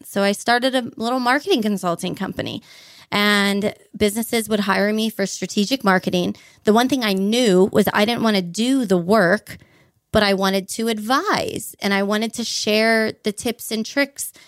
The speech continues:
And I wanted to deep dive into the company and say, "Here's what I think you could do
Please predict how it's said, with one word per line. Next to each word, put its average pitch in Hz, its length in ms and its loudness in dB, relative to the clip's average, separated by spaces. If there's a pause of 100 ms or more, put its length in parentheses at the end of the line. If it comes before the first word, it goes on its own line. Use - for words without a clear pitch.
(200)
And 202 120 0
I 196 80 2
wanted 208 260 0
to 202 80 0
deep 220 320 -6
dive 202 300 0
into 208 200 -2
the 196 80 -4
company 247 460 0
and 190 100 -2
say, 185 140 0
"Here's 262 420 -4
what 214 140 -2
I 202 80 2
think 208 300 -6
you 185 100 -4
could - 400 -6
do 190 300 2